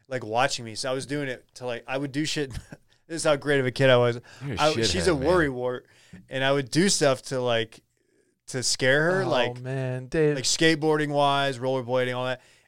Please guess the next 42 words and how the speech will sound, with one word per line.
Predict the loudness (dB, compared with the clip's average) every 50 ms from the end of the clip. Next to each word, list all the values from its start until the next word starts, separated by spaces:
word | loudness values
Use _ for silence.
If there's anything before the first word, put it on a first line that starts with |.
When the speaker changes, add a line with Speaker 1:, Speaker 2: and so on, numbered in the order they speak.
| _ _ _
Speaker 1:
And | -10 -6 -6
I | -6
did | -6 -2 -2 0 0
it. | 0 -2 -2 -4
My | -6 -6 -6
friend | -4 -2 -4 -4 -2
was | -4 -4 -2
there, | -2 -2
and | 0 -2
I |
was | -2 -2
showing | -2 0 0 2 2 2 4
off, | 4 4 4 4 2
and | 0 4
I | 4 4
just | 4 4 2 0 0 -4
launched, | -6 0 2 4 4 4 2 0 -4 -6 -6 -6 _ -6
like, | -6 -2 0
my | 4 4 4
Speaker 3:
<laughs> | 4 4 0
Speaker 1:
little | 4 2 2 2 4
sixty | 2 2 2 2 0 -2 -2
pound | 0 2 2 2 4 4
ass | 4 2 2 2 0 -2 -8
went | -8 -10 -10 _ _ _ _ _ _ _
flying | -14 -6 -2 0 2 2 2 0 0
over | 0 0 -2 -2 -4
the | -6
fence. | -6 -4 -4 -4 -4 -4 -8 -10 -12 -12 -12 -12 _ _ _ _ _ _
<laughs> | -18 -12 -6 -6 -6 2 2 4 4 6 4 4 4 4 2 2 2 4 0 0 0 0 -6 -4 0
Had | 4 6 6 6 8
to | 6
have | 6 6
been | 4 0
fucking | -2 0 0 0 0 0 -4 -4 -4 -6 -6 -6 -6
terrifying | -6 -4 0 2 2 2 2 0 0 -2 -2 -2 -4
for | -6 -6 -4
her, | -2 -2 -2 -2 -2
but | -4 -6 -6
hilarious | -4 -6 -4 -2 -2 -2 0 -2 -4 -6 -8 -12 -14
to | -12 -10
see. | -10 -10 -12 -16 -20 -20